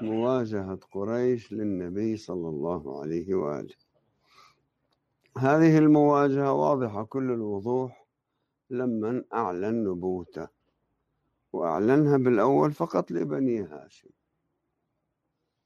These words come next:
أولًا، قريش من هي؟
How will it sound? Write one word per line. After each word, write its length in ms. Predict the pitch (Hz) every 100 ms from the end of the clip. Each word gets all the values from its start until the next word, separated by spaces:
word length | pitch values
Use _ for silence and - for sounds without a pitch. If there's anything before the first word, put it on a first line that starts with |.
| _ _ _ _ _ _ _ -
أولًا، 680 | 113 143 147 147 143 139 123 - _ _ _ _ _ _ _
قريش 880 | - 127 143 151 147 131 - - _ _ _ 185 170 170 - _ -
من 280 | 120 139
هي؟ 340 | 120 113 87